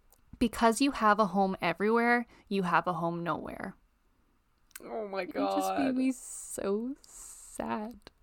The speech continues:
Speaker 1: So yeah, it's
Speaker 2: Wow.
Speaker 1: really hard to build a community and to feel comfortable
Speaker 2: Yeah.
Speaker 1: in the space that you're in 'cause you're constantly in a different space.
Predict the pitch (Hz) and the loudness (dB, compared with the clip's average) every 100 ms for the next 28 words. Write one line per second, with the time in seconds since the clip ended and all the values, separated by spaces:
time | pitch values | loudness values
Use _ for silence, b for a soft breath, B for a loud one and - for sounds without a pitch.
0 | - B B 220 214 415 403 - 196 339 | -20 B B -8 -4 -2 -2 -4 -2 0
1 | 370 349 339 320 320 311 285 294 294 320 | 0 2 0 -2 -6 -6 -4 -2 0 0
2 | 226 170 180 185 202 208 202 208 208 196 | -2 -4 -8 -8 -8 -6 -4 -4 -4 -4
3 | 214 208 208 240 254 175 165 160 160 165 | -2 -2 -4 -6 -8 -8 -10 -10 -12 -12
4 | 180 175 175 185 175 - 175 180 170 165 | -12 -12 -14 -10 -10 -10 -10 -10 -8 -8
5 | 165 165 - - 196 - - | -10 -12 -14 -12 -12 -14 -20